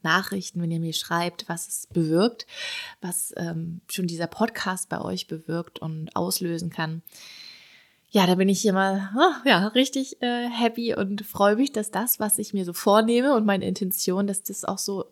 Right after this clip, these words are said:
ähm, ja, ankommt. Außerdem freue ich mich natürlich auch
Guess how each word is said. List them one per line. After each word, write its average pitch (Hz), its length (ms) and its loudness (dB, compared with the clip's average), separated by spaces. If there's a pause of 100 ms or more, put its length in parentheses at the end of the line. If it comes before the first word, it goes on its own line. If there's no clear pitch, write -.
ähm, 175 400 -8
ja, 208 320 -4
ankommt. 247 640 -4 (1120)
Außerdem 226 320 4
freue 202 160 4
ich 208 80 4
mich 202 100 2
natürlich 190 360 -2
auch - 140 -6